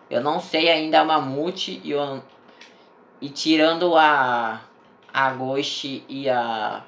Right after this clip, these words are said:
e a fruta da Boa Hancock, é ela que dá mais dano, gente. É porque os, os N P C que ajuda já acumula dano, gente. Então, se ser justo, as duas dos amigos são mais fortes, tá bom? Mas só ela já dá nove mil de dano, sem precisar de ajuda.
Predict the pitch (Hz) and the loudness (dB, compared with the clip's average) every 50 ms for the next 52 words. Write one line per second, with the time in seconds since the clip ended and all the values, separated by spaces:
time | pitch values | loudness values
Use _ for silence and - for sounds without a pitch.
0 | - - - _ - 120 120 - - 139 139 135 - 147 131 131 135 131 127 135 | -20 -20 -18 _ -2 -2 -2 -2 -4 -8 -8 -2 -2 0 2 4 4 2 2 2
1 | 135 131 135 135 135 147 143 - 143 135 135 143 - - 151 143 127 - - 131 | 2 2 2 2 0 -4 -4 0 2 4 4 2 0 -2 -2 -2 0 0 0 2
2 | 143 143 147 151 - - 139 135 131 135 131 131 143 165 175 170 - - 127 123 | 4 4 4 2 0 -2 0 2 2 2 2 0 -4 -4 -4 -6 -6 -4 -4 -4
3 | 123 117 110 107 107 - - - 135 - 175 170 - - 180 190 185 180 185 - | -4 -4 -8 -12 -16 -12 -10 -10 -8 -8 -10 -12 -10 -8 -4 -4 -4 -4 -6 -8
4 | - _ _ _ _ - - - - 160 175 170 175 180 180 175 170 170 - 160 | -16 _ _ _ _ -20 -14 -10 -6 -4 -2 -2 -2 -4 -4 -4 -4 -2 -4 -4
5 | 156 - - 165 165 156 - - 147 147 147 156 165 160 170 170 170 - - - | -4 0 2 2 4 4 2 -2 -6 -4 -2 -2 -4 -2 -4 -8 -10 -10 -10 -8
6 | 165 156 151 156 160 165 180 165 135 131 127 120 113 113 110 107 107 - - - | -6 -4 -4 0 0 0 0 2 0 -2 -2 -2 -6 -10 -12 -14 -14 -14 -10 -8
7 | 120 123 123 127 131 - - - - - - - - - - _ _ _ _ - | -6 -6 -6 -8 -10 -14 -20 -20 -20 -20 -20 -20 -20 -20 -20 _ _ _ _ -18
8 | - 151 - - 160 156 156 151 135 143 143 156 156 - - 160 - - - - | -16 -14 -4 -2 0 2 2 0 0 -2 -4 -4 -4 -2 -2 -2 -2 0 2 4
9 | 143 147 147 127 123 135 135 139 139 143 139 139 139 135 131 143 139 135 127 123 | 4 4 4 2 -2 -6 -6 -4 -4 -4 -4 -6 -8 -4 -2 -2 0 0 -2 -6
10 | 123 123 135 139 - - 139 131 131 135 143 143 - - - 120 110 110 - - | -8 -10 -10 -14 -12 -10 -8 -6 -6 -6 -8 -8 -8 -6 -4 -4 -4 -4 -8 -12
11 | - - 98 104 107 - - _ _ - - - - - - _ _ _ _ _ | -14 -12 -12 -14 -14 -16 -20 _ _ -20 -20 -20 -20 -20 -20 _ _ _ _ _
12 | _ - 107 113 123 - - - - 180 196 170 175 180 185 180 175 170 165 165 | _ -10 -8 -8 -8 -8 -2 2 4 6 6 6 6 4 4 2 2 0 0 0
13 | 160 156 156 156 156 156 160 147 143 143 151 170 151 127 123 113 113 117 - - | 0 -2 -2 -4 -6 -8 -10 -10 -10 -10 -10 -8 -8 -8 -8 -8 -10 -12 -12 -12
14 | 135 - - - - - 147 135 135 135 135 147 151 147 123 117 113 110 - | -12 -12 -14 -16 -16 -14 -6 -2 -2 -2 0 -2 -4 -4 -6 -8 -10 -10 -12